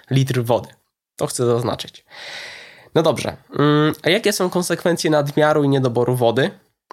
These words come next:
Zaczynając od niedoboru, to warto wiedzieć, że już przy utracie płynów wynoszącej jeden procent obniża się wydolność fizyczna czy pogorsza się termoregulacja.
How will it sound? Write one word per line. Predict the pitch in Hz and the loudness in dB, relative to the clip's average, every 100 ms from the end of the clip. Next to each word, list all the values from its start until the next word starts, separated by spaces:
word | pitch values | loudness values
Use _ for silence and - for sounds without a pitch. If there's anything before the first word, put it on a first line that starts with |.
| _ _ _ _ - - - | _ _ _ _ -20 -20 -6
Zaczynając | 139 131 165 185 190 | -4 -2 0 2 2
od | 160 | 0
niedoboru, | 156 147 147 123 120 160 | 0 2 2 4 4 2
to | 151 143 | 0 -2
warto | 139 147 151 156 139 | 0 2 0 0 0
wiedzieć, | 139 143 131 | 0 0 0
że | 127 123 | 0 0
już | 123 143 - | 0 -2 -4
przy | - - | -10 -2
utracie | 131 131 135 135 135 | -2 -2 -4 -4 -4
płynów | - 131 131 | 0 0 2
wynoszącej | 123 123 131 127 131 123 | 0 -2 -2 -2 -2 0
jeden | 143 139 135 | 0 0 -2
procent | 135 147 151 - - - - | 0 -2 0 -6 -10 -14 -8
obniża | 120 127 135 131 | -2 0 0 0
się | 120 107 | -2 -4
wydolność | 113 123 151 151 - | -2 2 2 0 -2
fizyczna | 147 139 139 - 139 | -4 -2 -2 -2 -4
czy | - 165 | -4 -4
pogorsza | 147 143 139 135 127 | -2 -2 -2 -2 -4
się | 131 120 131 - - - - | -2 -4 -4 -14 -20 -20 -12
termoregulacja. | - 131 135 127 127 135 117 - | -2 0 2 2 2 0 0 -6